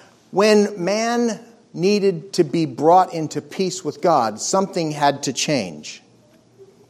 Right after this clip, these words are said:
What's the core of our problem? God is angry. The core of our problem is that God is angry with the wicked every day. The core of our problem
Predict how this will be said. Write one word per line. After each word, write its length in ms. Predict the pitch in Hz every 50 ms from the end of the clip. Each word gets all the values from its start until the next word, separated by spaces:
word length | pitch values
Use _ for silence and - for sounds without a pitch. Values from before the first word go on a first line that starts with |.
| _ _ _ -
What's 300 | 123 143 165 156 - -
the 80 | 185
core 220 | - - 175 175 175
of 80 | 165
our 120 | 165 165 165
problem? 540 | - 180 170 175 175 175 196 202 202 190 - - _ _ _ _ _ _ _ _ _
God 240 | - 110 107 113 117
is 120 | 123 113
angry. 400 | 131 123 120 117 104 98 90 80 80 - _ _ _ _ _ _ _ _ _ _ _ _ _ _ _ _ _ _ _ _ _ _ _ _ -
The 80 | -
core 240 | - - 143 143 147
of 80 | 156 160
our 80 | 175
problem 460 | 175 175 - 151 143 139 139 139 135 131
is 160 | 127 117 110
that 160 | 131 113 107
God 280 | - 123 123 131 131 131
is 120 | 127 120
angry 300 | 131 131 131 123 131 131
with 180 | 123 120 - -
the 60 | 120
wicked 340 | 120 135 131 131 139 123 117
every 240 | 120 123 143 151
day. 240 | 139 131 120 120 123
The 100 | 120 123
core 240 | - - - 147 147
of 80 | 143 147
our 80 | 139
problem 600 | 135 - - 170 170 165 143 135 131 123 123 120